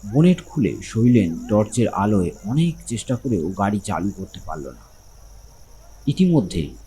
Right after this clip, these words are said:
মেঘ কেটে গিয়ে আকাশ একটু একটু পরিষ্কার হচ্ছে। আধখানা চাঁদ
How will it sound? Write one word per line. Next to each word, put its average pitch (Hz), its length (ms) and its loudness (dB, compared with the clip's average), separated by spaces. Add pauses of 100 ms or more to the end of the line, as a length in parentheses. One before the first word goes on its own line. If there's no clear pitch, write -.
(440)
মেঘ 120 360 4
কেটে 107 260 2
গিয়ে 98 420 0
আকাশ 95 540 -4
একটু 104 300 0
একটু 107 220 -2 (140)
পরিষ্কার 95 520 -4
হচ্ছে। - 340 -12 (880)
আধখানা 120 580 2
চাঁদ 92 360 0